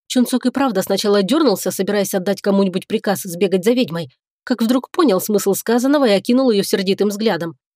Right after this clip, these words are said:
Фенрис тихо рассмеялся, остальные, поддавшись комичности ситуации, тоже засмеялись. Лая осталась с Фенрисом, магией леча его и восстанавливая силы, а Чунцок и Теруми поспешили обратно к магам.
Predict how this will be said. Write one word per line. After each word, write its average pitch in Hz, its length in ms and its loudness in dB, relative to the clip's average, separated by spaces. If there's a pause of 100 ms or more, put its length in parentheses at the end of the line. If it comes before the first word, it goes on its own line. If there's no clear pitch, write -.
(240)
Фенрис 247 400 2
тихо 247 260 -2
рассмеялся, 240 680 0 (220)
остальные, 214 500 2
поддавшись 190 520 -2
комичности 196 520 -2
ситуации, 233 580 -2
тоже 185 280 0
засмеялись. 175 680 -4 (680)
Лая 262 320 4
осталась 208 440 -2
с - 100 -10
Фенрисом, 185 580 -2 (100)
магией 190 540 2
леча 196 320 0
его 220 180 0
и 175 80 2
восстанавливая 190 640 0
силы, 165 360 -6 (320)
а 214 100 0
Чунцок 226 400 -2
и 196 60 0
Теруми 262 320 2
поспешили 214 500 -2
обратно 185 400 -2
к - 80 -14
магам. 170 320 -4